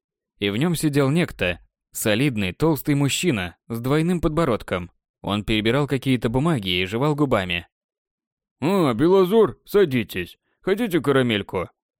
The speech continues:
Он придвинул ко мне вазочку с конфетами. "Возьмите сколько угодно, хоть две. Не возьмете? Ну и зря, а я возьму. Верочка, налей нам чаю индийского. Да, да, спасибо, можешь быть свободна".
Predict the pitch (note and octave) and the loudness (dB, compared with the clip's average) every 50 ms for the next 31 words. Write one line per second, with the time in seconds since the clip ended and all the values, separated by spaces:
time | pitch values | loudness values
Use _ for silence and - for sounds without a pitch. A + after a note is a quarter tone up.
0 | _ _ _ _ _ - - G2+ G2 F#2 G2 G2+ G2+ A2 C#3 D#3 D#3 D3 A#2+ C#3 | _ _ _ _ _ -6 -4 -4 -2 0 2 2 2 4 2 4 4 2 2 2
1 | C#3 C#3 C#3+ C#3+ C3+ B2 A#2+ D3 D#3 C#3+ D3 B2+ - - C#3+ B2+ - E3 D#3+ D#3 | 2 2 4 2 2 4 4 2 2 2 0 -4 -2 -4 -4 -2 0 0 0 0
2 | - C#3+ A2+ - - G2 F2+ F2 E2 - _ _ _ _ _ _ - - - _ | 0 0 -2 0 0 -4 -4 -4 -8 -10 _ _ _ _ _ _ -20 -20 -20 _
3 | - F3+ A3 A3+ G#3 F#3 C#3+ A#2+ - A#2+ A2 - C3+ C3 B2 - C#3 D3 D3 A#2+ | -2 2 2 4 4 2 0 0 0 -2 -2 2 2 2 4 4 4 2 4 4
4 | A#2 G#2+ G2 F2 F2+ F2+ F2 - - F3 F3+ C#3+ A#2 A2 G2+ F2+ E2 - _ _ | 4 2 2 0 -2 -8 -4 0 0 0 0 0 0 -2 0 -2 -2 -4 _ _
5 | _ _ - A#2+ D3 F3 G3 F#3+ F3 A#3 B3 G#3+ - - G2+ F#2 - _ _ - | _ _ -6 -2 2 4 4 4 4 4 0 0 0 -2 -10 -10 -12 _ _ -10
6 | D#3+ G#3 G3 D#3 B2 G#2+ G#2+ F#2+ F2 F2 F2 _ _ - F#3+ G#3 F#3+ F3 D#3+ D3+ | -4 0 0 0 0 2 0 -2 -2 -2 -6 _ _ -2 2 4 4 6 6 6
7 | D3 B2+ G#2+ G#2+ F#2 E2+ E2+ - _ _ _ _ _ _ - G3 G#3 F#3+ C#3+ B2+ | 4 2 0 -4 -8 -8 -10 -12 _ _ _ _ _ _ -2 2 2 4 4 2
8 | - - - C#3+ D#3+ G3+ A3 A#3 A3 F#3 D#3 C#3+ C3 B2 - D3+ D3 B2+ G#2+ G2+ | 0 0 -2 0 0 2 2 4 2 2 4 2 0 0 0 0 0 2 2 0
9 | G2+ G2+ G2 F#2 G#2 F#2+ - - - G2+ F2+ E2+ E2 - _ _ _ _ _ _ | -2 -2 -2 -2 -4 -4 -4 -6 -8 -8 -8 -8 -10 -10 _ _ _ _ _ _
10 | _ _ - D3+ D#3+ E3+ E3 C#3+ B2+ B2+ D3 C3+ G#2+ G2 F#2+ - - F#3 F3+ - | _ _ -10 -4 0 2 4 4 4 4 4 4 2 2 0 0 0 0 0 2
11 | - B2 G#2 F#2 F2+ F2 F#2 A#2+ F3 F#3 F#3 F3 C#3+ C3 D#3 D#3+ - - C#3 C3 | 2 -2 -2 -2 -4 -4 -2 0 0 2 2 2 2 2 2 0 2 2 2 2
12 | A2+ G#2 G2+ F#2+ F2 F#2 F2 F2 E2 | 2 2 -2 -4 -4 -6 -10 -10 -10